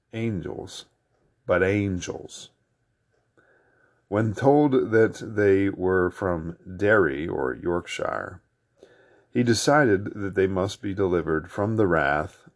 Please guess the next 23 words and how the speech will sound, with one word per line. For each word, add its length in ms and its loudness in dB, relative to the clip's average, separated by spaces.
the 180 -8
ara, 480 0
of 200 -2
God 440 4
by 200 0
missionary 560 -6
work. 400 -8
He 120 -4
therefore 380 4
commissioned 580 -4
the 80 0
monk 360 -2
Augustine, 640 -2
who 100 -4
must 320 -2
be, 100 -4
not 320 2
be 100 -2
confused 540 -4
with 260 -6
Augustine 480 -4
of 140 -4
Hippo, 580 -2